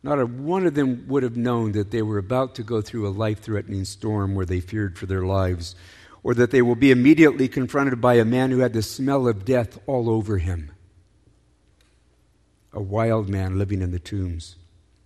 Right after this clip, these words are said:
See, following Jesus is not a tame or gentle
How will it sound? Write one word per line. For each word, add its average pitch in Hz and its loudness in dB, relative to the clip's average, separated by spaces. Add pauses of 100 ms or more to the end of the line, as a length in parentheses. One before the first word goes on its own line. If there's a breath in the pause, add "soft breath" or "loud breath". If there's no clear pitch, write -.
(920 soft breath)
See, - -10
following 180 -6
Jesus 131 -8
is 104 -10
not 135 -8 (200)
a 117 -4
tame 117 -6
or 101 -6
gentle 104 -8